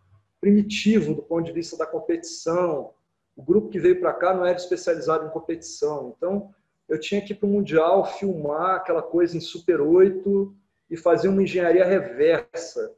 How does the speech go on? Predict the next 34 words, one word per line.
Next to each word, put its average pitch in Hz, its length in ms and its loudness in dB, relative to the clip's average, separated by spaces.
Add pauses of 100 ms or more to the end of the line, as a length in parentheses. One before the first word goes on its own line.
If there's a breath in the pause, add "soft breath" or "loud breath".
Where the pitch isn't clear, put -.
(280)
e 147 260 -8
tentar 196 420 2
imaginar 185 520 0
como 226 300 2
que - 80 -4
aquelas 190 400 0
técnicas 180 420 0
eram 170 180 0
treinadas. 151 520 -4
Eu 151 80 -4
vi 185 140 -2
o 190 40 4
resultado, 185 720 -2 (340)
mas 165 140 -10
como 196 200 0
é 226 40 2
que - 80 -8
chega 180 340 2
lá? 139 300 2 (580)
Então, 196 180 -2
eu 208 40 0
comecei 208 340 4
a 202 40 6
desenvolver 196 640 6
isso, 190 280 -6
de 160 60 -8
assistir 180 300 -8
milhares 180 600 0
e 185 40 -6
milhares 170 460 -2
de 139 80 -14
vezes 160 340 -4
os - 160 -16
filmes 190 640 -6